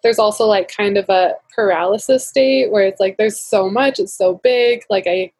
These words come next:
and it keeps you from doing anything, just feeling, like, really overwhelmed and overthinking it. Do you have any words of encouragement or advice to help you get through that stage?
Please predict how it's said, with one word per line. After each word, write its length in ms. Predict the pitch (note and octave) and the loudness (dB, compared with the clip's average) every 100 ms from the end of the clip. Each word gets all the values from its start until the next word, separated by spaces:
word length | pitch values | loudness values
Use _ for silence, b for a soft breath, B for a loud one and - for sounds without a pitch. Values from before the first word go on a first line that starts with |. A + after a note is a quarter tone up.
| _ _ _ G#3+ | _ _ _ 0
and 100 | G#3+ | 0
it 140 | G#3 | 0
keeps 260 | - B3+ C4+ | -2 -4 -4
you 100 | C4 | -4
from 140 | B3 | -4
doing 240 | A#3+ A#3 | -2 -4
anything, 680 | A3+ A3 G#3+ G#3+ G#3+ G#3 G#3 - _ _ - | -4 -4 -4 -4 -4 -2 -4 -10 _ _ -4
just 200 | A#3 - | -4 2
feeling, 260 | C4 C4+ | 2 2
like, 240 | C4+ A#3 - | 0 0 0
really 200 | G#3+ G3 | 2 2
overwhelmed 520 | G3+ F#3+ F#3 F3+ F#3 | 2 2 2 0 0
and 120 | F#3 | 0
overthinking 600 | F3 F3+ E3+ F#3+ G3+ F#3+ | 0 -2 -2 -4 -2 -2
it. 160 | F#3+ - | -2 -2
Do 100 | G#3 | -6
you 60 | |
have 280 | G#3 G3 G3+ | -4 -6 -2
any 220 | B3 C4 | 0 0
words 260 | A#3+ G#3+ G#3 | 2 2 0
of 80 | F#3 | -4
encouragement 680 | F3+ - B3+ A#3+ A#3 G#3 | -4 0 0 0 -4 -2
or 60 | G3 | 0
advice 540 | G3 F#3+ F3 F3+ - | 0 0 -2 -2 -4
to 140 | - G#3 | -6 -4
help 300 | - F3+ - | -2 -4 -2
you 460 | G3 F#3+ F#3 F3+ _ _ _ - | 0 2 2 0 _ _ _ -2
get 240 | G#3 - | -2 -2
through 260 | G#3 F#3+ F#3 | -2 -2 0
that 420 | F3 E3+ - - | -2 -2 -6 -10
stage? 500 | - - F#3 F3+ F3+ | -10 -4 -2 -2 -6